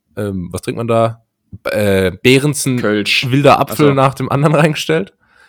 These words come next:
Speaker 1: Mit sechzehnjährigen?
Speaker 2: Ich, ich glaub, das besprechen wir jedes Jahr, oder? Und jedes Jahr ist meine Antwort, ich hab, äh, keinerlei Bezug zu Karneval, weil ich hier, äh, aus dem niedersächsischen Flachland komme und da fi-, da gibt es das, äh, einfach nicht.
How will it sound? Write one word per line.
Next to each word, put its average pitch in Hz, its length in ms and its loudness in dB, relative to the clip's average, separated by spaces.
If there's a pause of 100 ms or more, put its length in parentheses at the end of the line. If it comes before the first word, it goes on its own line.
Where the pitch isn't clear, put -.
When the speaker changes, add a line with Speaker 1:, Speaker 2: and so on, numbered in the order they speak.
Speaker 1:
Mit 143 160 -2
sechzehnjährigen? 156 640 0
Speaker 2:
Ich, - 220 -14 (520)
ich - 60 -10
glaub, 110 160 -4
das 123 140 -10
besprechen 127 400 -10
wir 107 80 2
jedes 127 340 -2
Jahr, 113 300 -2
oder? 127 460 -8
Und 113 140 -10
jedes 123 240 0
Jahr 120 160 2
ist 107 120 -6
meine 120 180 -2
Antwort, 123 320 -6
ich - 160 -10
hab, - 340 -8
äh, 107 280 -2 (400)
keinerlei 135 440 0
Bezug 120 380 -8
zu 117 140 -14
Karneval, 113 680 0 (380)
weil 117 280 4
ich 135 100 -8
hier, 135 280 -4 (160)
äh, 110 140 0
aus - 280 -4
dem 107 300 -6
niedersächsischen 117 880 -6
Flachland 104 640 -6
komme 104 300 -6
und - 160 -10
da 110 80 -6
fi-, - 240 -8
da 110 100 -6
gibt 123 220 -10
es 117 100 -10
das, - 380 -10
äh, - 60 -20 (360)
einfach 104 320 -4
nicht. 101 380 -10